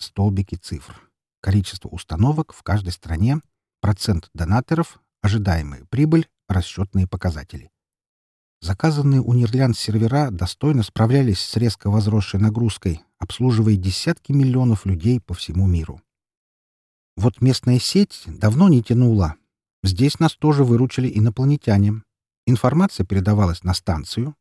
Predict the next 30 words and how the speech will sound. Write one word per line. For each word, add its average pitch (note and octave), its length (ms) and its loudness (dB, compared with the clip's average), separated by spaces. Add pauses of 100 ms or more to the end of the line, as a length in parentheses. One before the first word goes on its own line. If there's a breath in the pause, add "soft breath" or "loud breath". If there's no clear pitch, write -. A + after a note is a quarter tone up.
(140)
оттуда E3+ 380 0
возвращаясь F#2+ 640 -2
на G#2 80 2
Землю C3 380 0
через G#2 280 -6
сеть E3 280 -2
замаскированных C3 760 -2
спутников. - 640 -10 (600)
Я G3 120 2
не A2 100 6
вникал A2+ 360 0
в - 80 -6
технические F2 600 -10
подробности. G2 640 -2 (300)
Главное, D#3+ 480 4
всё - 180 -2
работало. D3 540 0 (680)
Запасов B2+ 520 -2
мощности D3+ 460 0
хватит A2 400 -2
примерно A2 440 4
до F#2+ 220 -2
ста - 240 -2
миллионов A#2+ 540 2
игроков. G#2+ 520 -6 (460)
Дальше C3+ 360 -2
придётся C3 480 -6
снова G#2 360 -2
закупать G2 500 -6
оборудование. D#2+ 680 -6